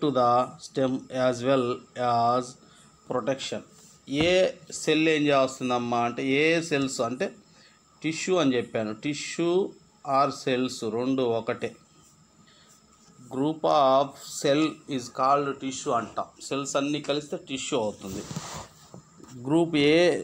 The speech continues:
ఏలో ఉన్న, ఏ టిష్యూలో ఉన్న cells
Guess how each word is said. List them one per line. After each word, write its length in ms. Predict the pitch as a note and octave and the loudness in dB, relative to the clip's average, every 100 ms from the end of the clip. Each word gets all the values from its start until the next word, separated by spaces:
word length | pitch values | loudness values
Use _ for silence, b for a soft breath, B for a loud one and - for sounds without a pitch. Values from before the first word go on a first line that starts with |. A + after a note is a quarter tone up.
| - | 0
ఏలో 460 | D3 E3 F3 F3 D#3+ | 4 6 6 6 6
ఉన్న, 400 | C3+ B2 B2 - | 4 4 2 0
ఏ 260 | C#3+ D3+ E3 | 2 2 2
టిష్యూలో 560 | E3 D3 - E3+ D#3+ | -2 -4 2 4 6
ఉన్న 180 | D3 C3+ | 4 2
cells 520 | A#2 - A#2 D3 - | 0 0 0 0 0